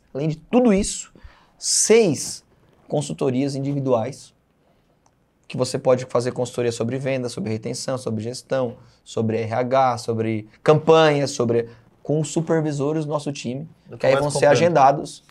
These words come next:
Speaker 1: que vão ser agendados por uma, por uma, a gente chama a nossa, a responsável pelo C S, que é a Joana, que acompanha os donos de agência. Então, cara, é um programa que a gente des-, desenvolve no ano inteiro e pra fechar tem uma imersão ainda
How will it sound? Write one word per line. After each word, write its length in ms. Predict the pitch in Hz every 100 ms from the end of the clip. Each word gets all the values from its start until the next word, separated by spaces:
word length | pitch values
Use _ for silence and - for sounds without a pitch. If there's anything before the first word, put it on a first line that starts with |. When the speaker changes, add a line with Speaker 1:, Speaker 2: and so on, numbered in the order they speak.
| _
Speaker 1:
que 120 | -
vão 100 | 120
ser 160 | 120 -
agendados 640 | 123 160 147 127 156 - _ _ _ _ _
por 120 | 127
uma, 240 | 131 139 135 -
por 160 | 131 127
uma, 280 | 127 123 123
a 100 | 117
gente 140 | 113
chama 220 | - 123
a 20 |
nossa, 280 | 120 113 113 110 -
a 200 | 110 104
responsável 400 | 110 120 120 117
pelo 180 | 123 127
C 140 | -
S, 320 | 120 131 -
que 120 | -
é 60 | 117
a 140 | 117
Joana, 400 | 110 135 135 160 - _ _
que 80 | 139
acompanha 640 | - 151 147 127 135 143 - _ -
os 140 | - 127
donos 260 | 127 131
de 80 | 131
agência. 400 | 147 127 104 - _ _
Então, 140 | -
cara, 220 | 117 131 123
é 40 |
um 120 | 139
programa 520 | 139 156 131 147 175
que 120 | 156 135
a 20 |
gente 140 | -
des-, 180 | 127 127
desenvolve 640 | 120 117 117 117 120 120
no 80 | 120
ano 140 | 127 175
inteiro 360 | 170 160 - - _ _
e 80 | -
pra 280 | 160 175 185
fechar 480 | 185 208 - - 185
tem 200 | - 180
uma 160 | 190
imersão 540 | 185 185 180 185 165 175
ainda 320 | 147 156 185